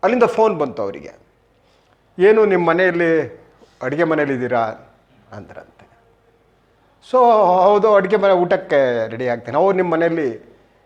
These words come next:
ಈ ಅಡುಗೆ ಮಾಡಿದಾರಲ್ವಾ?" ಅಂದ್ರೆ ಅವ್ರಿಗೆ ಶಾಕ್. ಅಂದ್ರೆ ನಮ್ಮ ಮನೆಯಲ್ಲಿ ಏನು ಅಡುಗೆ ಮಾಡ್ತಾರೆ ಅನ್ನೋದು ಪಿ ಎಮ್ ಒ ಸಿಗುತ್ತೆ ಅಂತ. ಇನ್ನೊಬ್ಬ ಕೇಂದ್ರ ಸಚಿವರು ವಿದೇಶಕ್ಕೆ ಹೊರಟಿದ್ರು, ಜೀನ್ಸ್ ಹಾಕೊಂಡು ಹೊರಟಿದ್ರಂತೆ.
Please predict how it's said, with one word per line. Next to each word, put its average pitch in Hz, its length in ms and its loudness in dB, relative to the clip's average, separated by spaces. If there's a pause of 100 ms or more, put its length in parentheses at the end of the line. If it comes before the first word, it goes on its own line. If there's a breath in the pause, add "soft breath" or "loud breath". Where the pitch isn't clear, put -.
(100)
ಈ 196 360 0
ಅಡುಗೆ 180 260 4
ಮಾಡಿದಾರಲ್ವಾ?" 127 680 0
ಅಂದ್ರೆ 165 340 -8
ಅವ್ರಿಗೆ 190 220 -2
ಶಾಕ್. 214 380 -6
ಅಂದ್ರೆ 190 180 -2
ನಮ್ಮ 170 200 -2
ಮನೆಯಲ್ಲಿ 220 340 2
ಏನು 233 120 2
ಅಡುಗೆ 196 240 2
ಮಾಡ್ತಾರೆ 240 400 2
ಅನ್ನೋದು 226 180 0
ಪಿ 214 140 -6
ಎಮ್ 175 160 0
ಒ 196 60 -2
ಸಿಗುತ್ತೆ 110 440 -12
ಅಂತ. - 240 -20 (1000 loud breath)
ಇನ್ನೊಬ್ಬ 277 320 2
ಕೇಂದ್ರ 208 340 2
ಸಚಿವರು 156 840 -10 (1000)
ವಿದೇಶಕ್ಕೆ 202 540 0
ಹೊರಟಿದ್ರು, - 440 -8
ಜೀನ್ಸ್ 180 420 -6
ಹಾಕೊಂಡು 127 300 -8
ಹೊರಟಿದ್ರಂತೆ. - 720 -20